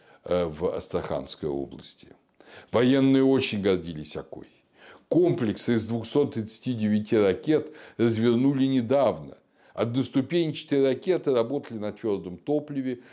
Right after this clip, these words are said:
легко перевозились и быстро запускались с передвижных пусковых установок, напоминающих обычный, э, мощный грузовик-тягач. Советские военные указывали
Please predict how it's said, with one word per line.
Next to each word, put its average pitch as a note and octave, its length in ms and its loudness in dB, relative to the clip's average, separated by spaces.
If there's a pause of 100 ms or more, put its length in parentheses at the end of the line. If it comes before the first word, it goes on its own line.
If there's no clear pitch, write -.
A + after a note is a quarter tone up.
(140)
легко C3 360 0
перевозились B2 920 -2
и C#3 80 -4
быстро D#3 340 -6
запускались B2+ 760 -2
с - 40 -16
передвижных A#2 720 -6 (340)
пусковых A#2+ 640 -2 (200)
установок, B2 920 0 (180)
напоминающих A2+ 920 -2
обычный, G2 840 -6 (320)
э, F2+ 120 -10
мощный F#2+ 920 -4 (120)
грузовик-тягач. F2+ 1160 -6 (720)
Советские D#3+ 640 2
военные D#3 600 2
указывали C3 880 0